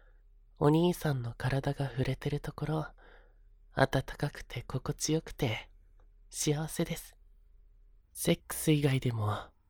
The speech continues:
幸せになれることがあるんですね。<laughs>ねえ、また俺と、セックスしてくれますか？俺と、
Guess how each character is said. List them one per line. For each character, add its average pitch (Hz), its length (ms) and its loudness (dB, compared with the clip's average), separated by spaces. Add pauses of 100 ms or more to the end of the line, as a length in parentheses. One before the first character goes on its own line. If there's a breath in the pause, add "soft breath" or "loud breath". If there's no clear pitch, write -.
(380)
幸 120 500 6
せ - 160 -4
に 131 140 0
な 127 120 0
れ 143 100 -2
る 143 100 -4
こ - 140 -6
と - 120 -4
が 95 280 -4
あ 120 100 -2
る 139 120 -2
ん 131 80 -4
で 117 100 -6
す - 180 -10
ね。 104 300 -10 (1400)
<laughs> - 500 -10
ね 143 760 0
え、 - 20 -20 (640 soft breath)
ま 135 160 4
た 143 220 2
俺 143 220 0
と、 147 360 0 (440)
セ - 220 -2
ッ - 120 -2
ク - 100 -12
ス - 140 -6
し - 140 -4
て - 100 -8
く - 120 -10
れ 139 120 -4
ま 156 120 -4
す - 140 -10
か？ 147 320 -4 (1500)
俺 131 240 -6
と、 139 320 -6